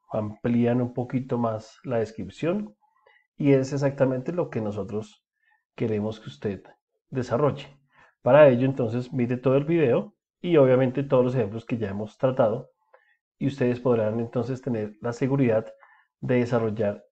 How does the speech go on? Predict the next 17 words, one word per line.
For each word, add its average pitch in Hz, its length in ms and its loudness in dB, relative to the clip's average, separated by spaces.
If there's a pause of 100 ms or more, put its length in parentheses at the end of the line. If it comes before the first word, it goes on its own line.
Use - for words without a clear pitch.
este 131 300 -4
video 120 320 2
de 117 100 -2
la 104 80 -2
mejor 101 260 -6
manera. 104 460 -10 (720)
Pueden 156 240 4
utilizar 135 680 2 (360)
esta 139 280 -2
plataforma 131 480 0
que 127 120 -2
yo 107 100 -4
estoy 127 220 -2
utilizando 131 420 -2
en 131 40 -4
este 127 160 -6
momento, 165 480 -6